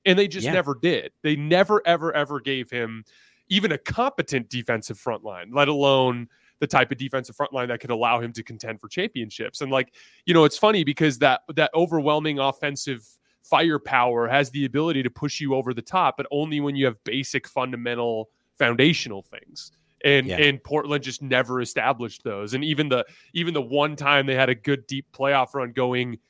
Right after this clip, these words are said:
Speaker 1: into, uh, that conference final series with the Warriors, it was literally because Dame went absolutely nuclear in the first round and C J McCollum went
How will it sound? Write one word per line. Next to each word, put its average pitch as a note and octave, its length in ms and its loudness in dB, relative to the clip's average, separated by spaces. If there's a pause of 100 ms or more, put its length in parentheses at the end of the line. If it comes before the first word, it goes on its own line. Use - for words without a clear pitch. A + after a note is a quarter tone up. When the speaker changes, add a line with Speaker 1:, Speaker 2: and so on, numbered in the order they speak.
(220)
Speaker 1:
into, C3 760 -2
uh, B2 340 4
that B2 280 2
conference B2+ 380 -2
final B2+ 320 2
series B2+ 380 0
with B2 80 -2
the A#2+ 80 0
Warriors, C3+ 540 6
it C#3+ 80 2
was B2+ 180 0
literally C#3 440 2
because A#2+ 300 -6
Dame C3+ 400 -2
went A#2+ 200 0 (120)
absolutely C#3 640 -2
nuclear B2+ 560 -2
in A#2 60 -4
the A2+ 80 -6
first D3 320 -2
round A#2 340 -2 (340)
and C3+ 140 -2
C D3 160 -2
J C#3 140 4
McCollum C3 460 0
went B2+ 140 -4